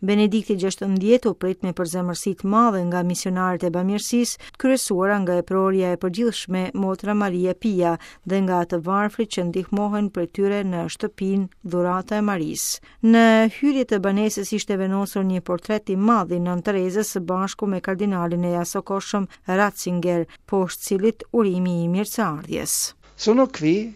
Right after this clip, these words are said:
Speaker 2: per dirvi che il Papa vi vuole bene e vi è vicino.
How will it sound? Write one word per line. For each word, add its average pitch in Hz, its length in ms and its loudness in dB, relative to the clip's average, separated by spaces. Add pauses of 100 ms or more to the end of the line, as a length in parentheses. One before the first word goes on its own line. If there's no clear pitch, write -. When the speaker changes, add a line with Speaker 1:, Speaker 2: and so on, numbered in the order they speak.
(120)
Speaker 2:
per 185 200 0
dirvi 143 680 -2 (160)
che - 100 -4
il 143 80 0
Papa 185 500 0 (140)
vi 151 160 -4
vuole 175 340 0
bene 185 520 -2
e 180 120 -4
vi 196 120 -2
è 196 80 2
vicino. 190 680 -4